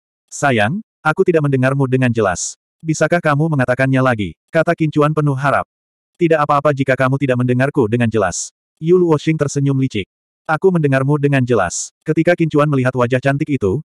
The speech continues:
dia tahu bahwa dia tidak salah dengar. Jadi, dia maju dan memeluknya dengan penuh semangat. "Qin Chuan, aku belum memutuskan. Biarkan aku berpikir beberapa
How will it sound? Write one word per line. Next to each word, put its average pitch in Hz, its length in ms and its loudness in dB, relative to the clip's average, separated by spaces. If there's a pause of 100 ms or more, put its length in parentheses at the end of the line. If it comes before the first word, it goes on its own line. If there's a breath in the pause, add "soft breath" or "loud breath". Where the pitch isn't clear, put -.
(120)
dia 143 160 0
tahu 139 160 2
bahwa 117 240 2
dia 127 160 0
tidak 147 240 0
salah 107 240 -2
dengar. 90 320 -6 (800)
Jadi, 147 480 0 (240)
dia 151 160 0
maju 147 240 2
dan 151 160 2
memeluknya 127 320 0
dengan 131 320 0
penuh 151 160 0
semangat. 98 320 -4 (640)
"Qin 151 160 0
Chuan, 139 320 2 (240)
aku 156 240 2
belum 156 240 2
memutuskan. 117 560 -2 (240)
Biarkan 156 480 2
aku 151 160 2
berpikir 143 400 0
beberapa 117 240 2